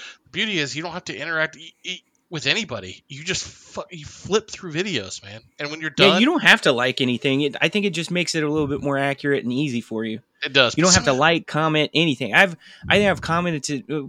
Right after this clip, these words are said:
Speaker 2: w-, we've been on TikTok for, like, what, two years now? A little over two years?
Speaker 1: Yeah.
Speaker 2: I think I've commented on, like, five videos, and that's probably, like, I probably, I gotta be in the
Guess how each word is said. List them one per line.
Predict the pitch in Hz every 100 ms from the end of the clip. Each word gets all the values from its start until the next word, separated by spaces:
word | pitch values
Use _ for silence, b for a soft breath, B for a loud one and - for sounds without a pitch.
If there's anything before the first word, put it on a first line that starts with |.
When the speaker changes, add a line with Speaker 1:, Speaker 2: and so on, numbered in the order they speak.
| -
Speaker 2:
w-, | 147 143
we've | 165 151
been | 160
on | 156 147
TikTok | - 165 - 160 147
for, | 143
like, | 131
what, | 139 113
two | - 170
years | 170 180 170
now? | 185 185
A | 180 _ 143
little | 160
over | 170 151
two | 180
years? | 180 180 _ B
Speaker 1:
Yeah. | 107
Speaker 2:
I |
think | 175 190
I've | -
commented | 165 180 175 165 151
on, | 143
like, | 135 120
five | - 147 151 131
videos, | 139 131 120 113
and | 120 123
that's | 131
probably, | - 151 151 147 143 135 127 _ _ _ _ _ _ _ _ 71
like, | 139
I | 147
probably, | 139 165 165 - 95
I | 143
gotta | 175 170
be | 151 147
in | 147
the | 135 131